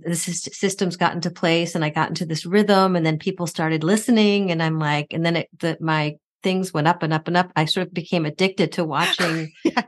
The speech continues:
Speaker 1: "Wow, more people are wa-, actually
Speaker 2: <laughs>
Speaker 1: listening." And I got really, like, addicted to it. I'm, like, checking each month. I'm like, "I'm gonna have to do two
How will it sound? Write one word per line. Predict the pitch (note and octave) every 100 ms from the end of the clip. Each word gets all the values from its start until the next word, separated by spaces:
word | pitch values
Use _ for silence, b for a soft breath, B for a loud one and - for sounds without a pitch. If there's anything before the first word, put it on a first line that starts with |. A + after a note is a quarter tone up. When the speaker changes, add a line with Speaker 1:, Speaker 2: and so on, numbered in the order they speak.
| -
Speaker 1:
"Wow, | C#4+ C4+
more | A3+ C4
people | G4+ F#4+ D#4
are | B3 G#3
wa-, | A#3 A#4
actually | G#3+ F#3+ - C#4
Speaker 2:
<laughs> |
Speaker 1:
listening." | B3+ C#5 - A#4 D4 C4+ B3+
And | B3+ A#3+
I | B3
got | B3 A#3+
really, | G#3+ A#3+ D#4 C#4 A3
like, | G#3 G#3
addicted | G3 F3 A#3+ - D4+
to | A3+ G3
it. | E3+
I'm, | E3+
like, | F3 F3 -
checking | G3 - A3 G3+
each | G#3+ - -
month. | G3 A3 B3 - B B B _
I'm | B3
like, | C#4
"I'm | C#5 -
gonna | F4
have | C4+
to | C#4
do | A#3
two | A3 -